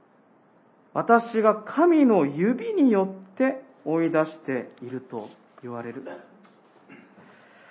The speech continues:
イエス様はサタンの国ではなくて、神の国に属しておられるお方。「そして私は神の子なのだ。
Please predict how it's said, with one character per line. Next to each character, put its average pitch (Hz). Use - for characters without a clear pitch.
イ 240
エ 294
ス 302
様 254
は 220
サ 302
タ 320
ン 254
の 202
国 226
で 214
は 190
な 180
く -
て、 151
神 262
の 214
国 202
に 190
属 175
し 214
て 165
お 147
ら 156
れ 156
る 139
お 131
方。 131
「そ 175
し 175
て 180
私 175
は 175
神 214
の 175
子 220
な 190
の 127
だ。 -